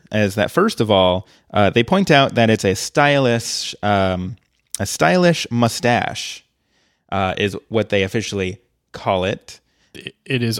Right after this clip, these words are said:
Speaker 2: on his n-, lower neck.
Speaker 1: Absolutely. But this is also a reference to, uh, the Star Trek episode Mirror, Mirror, where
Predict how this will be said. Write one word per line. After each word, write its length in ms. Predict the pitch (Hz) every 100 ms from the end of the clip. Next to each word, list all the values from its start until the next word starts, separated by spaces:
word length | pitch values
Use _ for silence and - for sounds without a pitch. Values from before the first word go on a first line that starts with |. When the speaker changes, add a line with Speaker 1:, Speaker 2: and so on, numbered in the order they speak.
| -
Speaker 2:
on 180 | 156 147
his 240 | 120 -
n-, 160 | 104 107 _
lower 300 | - 113 143
neck. 300 | 170 - - - _ -
Speaker 1:
Absolutely. 680 | 120 - 127 156 101 95 - - -
But 260 | 180 175 - _ -
this 160 | 165
is 120 | 147 143
also 440 | 170 - 139 135
a 80 | 127
reference 600 | 135 156 - 117 120 - _ _ -
to, 420 | - 127 123 - _ -
uh, 180 | 110 107
the 100 | 104
Star 240 | - 120
Trek 280 | 117 117 107
episode 600 | 107 107 - 101 95 95 -
Mirror, 380 | 113 127 123 113
Mirror, 540 | 110 120 131 143 147 143
where 560 | 104 104 98 98 98